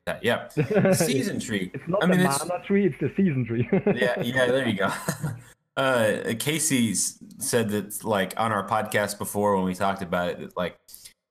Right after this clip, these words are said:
Speaker 1: that's, like, one of the most beautiful things he's ever seen in a video game. So, uh, I, I mean, it, it really, the
Speaker 2: Thank you.
Speaker 1: game is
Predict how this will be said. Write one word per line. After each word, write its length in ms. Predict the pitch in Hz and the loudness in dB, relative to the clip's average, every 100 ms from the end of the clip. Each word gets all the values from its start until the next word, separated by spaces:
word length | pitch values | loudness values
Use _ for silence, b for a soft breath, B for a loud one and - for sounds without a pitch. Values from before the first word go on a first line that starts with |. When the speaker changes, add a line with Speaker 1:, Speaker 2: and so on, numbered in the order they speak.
| _ - | _ -6
Speaker 1:
that's, 180 | 117 117 | -2 0
like, 180 | 110 | 0
one 140 | 117 110 | 2 0
of 60 | |
the 40 | 107 | 2
most 320 | 107 104 92 | 0 0 -4
beautiful 460 | 101 107 110 117 101 | -2 0 0 -2 -2
things 400 | 110 101 98 107 | 0 0 0 -2
he's 160 | 95 | 0
ever 200 | 98 92 | 0 0
seen 360 | 92 101 95 90 | -2 0 2 0
in 220 | - 95 | 0 -2
a 60 | 87 | 0
video 320 | 87 85 82 | -2 -4 -6
game. 300 | 78 78 82 _ - | -8 -12 -14 _ -6
So, 360 | - 95 - B _ _ _ | 0 0 -2 B _ _ _
uh, 300 | 107 104 92 - - | 0 2 2 -2 -4
I, 40 | 117 113 | -2 0
I 60 | |
mean, 180 | 120 117 | 2 2
it, 160 | 110 - | 0 -2
it 100 | 107 - | -10 -6
really, 220 | 139 139 | -2 -2
the 100 | - | -2
Speaker 2:
Thank 140 | 131 143 | -2 0
you. 60 | |
Speaker 1:
game 160 | 147 117 | 0 -2
is 460 | 120 117 95 - | -2 -4 -4 -10